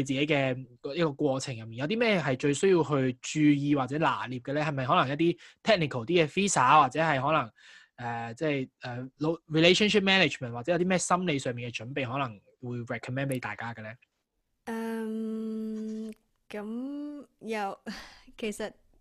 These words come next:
Speaker 2: 我諗兩方，我有兩個 tip 啦。噉第一就，誒，法國呢係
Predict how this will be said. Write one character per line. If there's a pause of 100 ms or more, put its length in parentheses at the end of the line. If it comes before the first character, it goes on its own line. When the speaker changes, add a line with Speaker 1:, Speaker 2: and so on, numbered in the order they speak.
(320)
Speaker 2:
我
諗
兩
方，
我
有
兩
個
tip
啦。
噉
第
一
就， (440)
誒，
法
國
呢
係